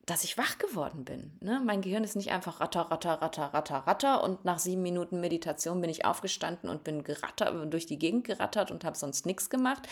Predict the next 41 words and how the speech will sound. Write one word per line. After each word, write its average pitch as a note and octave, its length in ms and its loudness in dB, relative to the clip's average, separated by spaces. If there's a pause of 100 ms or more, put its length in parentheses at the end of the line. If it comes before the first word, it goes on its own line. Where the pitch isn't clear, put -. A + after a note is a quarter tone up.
(260)
sondern A3 560 4
"How C#4+ 160 6
exciting - 640 0
I F#3 160 0
woke F3 340 4
up." C#3+ 400 6
Ich - 120 -12
habe - 120 -10
es - 120 -2
gemerkt A3+ 600 0 (380)
und F#3 180 0
jetzt C4+ 240 4
kann G#3+ 220 0
ich F#3+ 280 -2 (180)
mich F3+ 180 -4
darüber E3 300 0
freuen, C#4 460 4
dass F#3+ 160 -2
ich's - 160 -4
gemerkt F3+ 440 -4
habe - 160 -8
und D3+ 100 -10
wieder E3 180 -2
zurückgehen - 960 2 (340)
zu - 380 6
meinem F#3+ 320 2
Fokuspunkt, - 680 -8
zu - 200 -12
dem B2+ 200 -6
Punkt A#3 320 2
zum F#3 160 -6
Beispiel, D#3+ 420 -4
wo C3 80 -4
ich D3 100 -8
die - 80 -6
Unterlage C#3+ 540 -6
am C#3 160 -4
meisten C3+ 340 -6
unter D3+ 200 -6
mir E3+ 160 -4
spüre. - 360 2